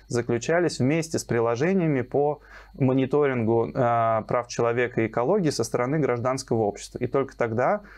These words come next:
мы сможем себя обезопасить, или, по крайней мере, у нас будет возможность, э, увидеть эти красные лампочки, которые будут гореть за еще, может быть, несколько лет до начала войны или какого-то конфликта, и,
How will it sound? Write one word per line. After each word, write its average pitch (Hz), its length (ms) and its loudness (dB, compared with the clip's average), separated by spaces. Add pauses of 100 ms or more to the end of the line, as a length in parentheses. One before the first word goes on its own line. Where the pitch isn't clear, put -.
(180)
мы 139 400 0
сможем 135 380 0
себя 123 460 0
обезопасить, 127 840 0
или, 127 160 2
по 120 140 -2
крайней 127 300 -2
мере, 123 260 0
у 120 80 0
нас 123 200 0
будет 123 400 0
возможность, 120 840 -2 (280)
э, 120 260 2
увидеть 131 480 2
эти 113 160 0
красные 123 440 -2
лампочки, 160 560 0
которые 120 380 0
будут 113 200 0
гореть 117 320 0
за 117 120 2
еще, 120 260 -2
может 120 240 0
быть, 120 140 -2
несколько 156 420 0
лет 110 240 0
до 107 160 0
начала 107 400 -2
войны 110 320 0
или 104 120 -2
какого-то 107 440 -2
конфликта, 113 680 -2 (340)
и, 120 280 0